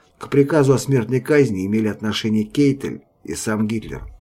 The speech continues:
В сентябре того же года в концлагере Маутхаузен привезли сорок семь пленённых лётчиков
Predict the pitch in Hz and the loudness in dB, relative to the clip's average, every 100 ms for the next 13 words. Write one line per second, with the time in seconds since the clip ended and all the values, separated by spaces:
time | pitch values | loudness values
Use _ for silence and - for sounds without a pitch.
0 | _ _ _ _ - - 131 135 143 147 | _ _ _ _ -14 -6 0 2 4 4
1 | 156 147 139 131 123 139 156 151 98 82 | 4 6 6 6 4 2 2 0 -2 -6
2 | 98 107 107 120 113 110 110 117 110 - | -4 -4 -2 0 0 0 0 -2 -4 -2
3 | 139 131 98 87 69 62 - _ - _ | 0 0 -2 -6 -12 -16 -20 _ -20 _
4 | 117 143 151 175 151 131 123 110 147 143 | 2 4 4 2 0 0 -2 0 0 0
5 | - 107 107 117 117 107 117 127 123 104 | 2 0 0 -2 -4 -4 0 0 0 -6
6 | 104 - | -8 -10